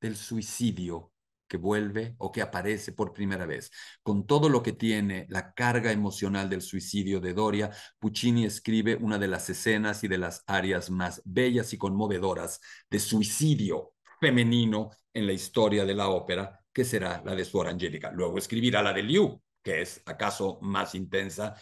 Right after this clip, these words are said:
pero esta es de una dulzura, de una belleza y de un dramatismo que rompen el corazón. Y un tercer acto o tercera ópera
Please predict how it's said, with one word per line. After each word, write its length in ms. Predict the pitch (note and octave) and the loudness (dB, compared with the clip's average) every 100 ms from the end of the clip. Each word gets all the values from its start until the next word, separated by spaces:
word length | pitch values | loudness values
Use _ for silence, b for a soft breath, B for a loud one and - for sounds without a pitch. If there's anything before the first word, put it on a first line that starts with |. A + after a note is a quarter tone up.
| B B B | B B B
pero 220 | - G#2 | -2 0
esta 240 | A2 A2 A2 | 0 0 -2
es 120 | G#2 | -2
de 60 | G#2+ | 0
una 160 | A2+ | 0
dulzura, 560 | G#2+ G#2+ G2 - A#2+ A2 | 0 -2 -2 0 2 2
de 100 | G#2+ | 2
una 140 | A2+ | 0
belleza 500 | G2+ G2 G2 G#2 G2+ | 0 -2 0 -2 0
y 60 | G#2 | -2
de 80 | A2 | 0
un 120 | A2 | -2
dramatismo 1000 | G#2+ G#2 F#2 - G2+ - G#2 A2+ - - _ _ _ _ - | 0 -2 -2 -4 -6 -2 -2 -2 -4 -10 _ _ _ _ -6
que 120 | G#2+ | -4
rompen 760 | G2 G#2 G#2 G#2 G#2 F#2+ F2+ - | -2 2 2 2 -2 -4 -6 -6
el 200 | G2 F#2 | -4 -4
corazón. 520 | F#2+ D#2+ D#2 D2+ D2 B B | -4 -4 -4 -6 -8 B B
Y 120 | D#3 | 4
un 180 | G3 G3 | 6 8
tercer 420 | F3+ B2+ - D#3 | 6 6 2 4
acto 380 | E3 D3+ - D#3+ | 6 4 2 4
o 160 | C#3 A2+ | 4 2
tercera 720 | G#2+ G2 - - B2+ C3+ C#3 | -4 -4 -4 2 4 6 8
ópera 680 | C#3+ - C3+ A#2+ A#2+ A#2+ | 6 4 2 4 2 0